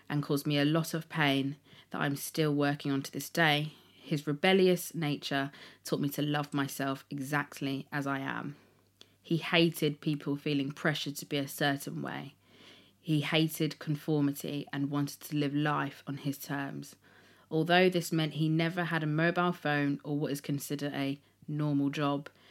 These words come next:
it also meant that I never felt pressure to be anything other than what I was. I never dyed my hair to be like the blonde girls at school, and I never worried about having wide hips and a wobbly belly.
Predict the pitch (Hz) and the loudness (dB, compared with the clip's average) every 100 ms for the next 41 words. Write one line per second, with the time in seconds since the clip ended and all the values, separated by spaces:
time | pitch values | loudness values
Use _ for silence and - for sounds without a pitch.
0 | - - - 156 165 160 151 156 151 147 | -20 -20 -4 2 4 4 2 2 0 -2
1 | 147 147 151 147 151 156 143 - 147 - | 0 2 2 0 -2 -2 -2 -2 -2 -2
2 | 143 139 139 165 143 147 147 139 139 139 | -2 -4 -6 -2 -2 0 0 0 -2 -4
3 | - 147 139 139 135 135 127 139 139 131 | -4 -6 -4 -2 -2 -2 -2 -4 -4 -4
4 | 139 139 - - _ _ _ _ _ _ | -6 -8 -14 -20 _ _ _ _ _ _
5 | 143 143 160 185 185 180 180 185 180 160 | -2 2 4 4 6 4 6 4 4 2
6 | 151 151 147 143 147 143 - 160 151 143 | 2 0 -2 -2 -2 -2 -4 -2 0 0
7 | 139 139 139 135 - - 139 139 139 - | 0 -2 -4 -6 -10 -4 -2 -2 -6 -16
8 | - - - 143 139 139 135 143 143 143 | -18 -14 -6 0 2 4 2 0 -2 -4
9 | 139 135 139 139 139 139 131 127 131 135 | -4 -4 -4 -4 -4 -6 -6 -6 -6 -6
10 | - 139 - - 135 135 143 135 - 131 | -6 -8 -8 -10 -8 -6 -6 -6 -6 -6
11 | 139 135 135 | -4 -6 -8